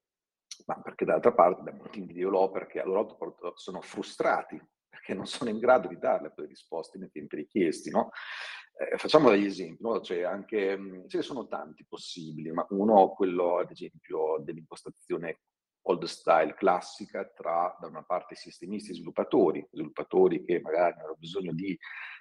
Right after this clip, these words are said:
rilasciare velocemente, di, eh, fare delle modifiche al volo, anche in produzione, ovviamente sto parlando di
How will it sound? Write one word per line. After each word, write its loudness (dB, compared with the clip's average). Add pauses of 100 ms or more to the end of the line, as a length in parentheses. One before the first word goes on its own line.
rilasciare 4
velocemente, -12
di, -8
eh, -2
fare -2
delle -4
modifiche -10
al 0
volo, 6
anche -10
in -20
produzione, -12
ovviamente -20
sto -20
parlando -18
di -20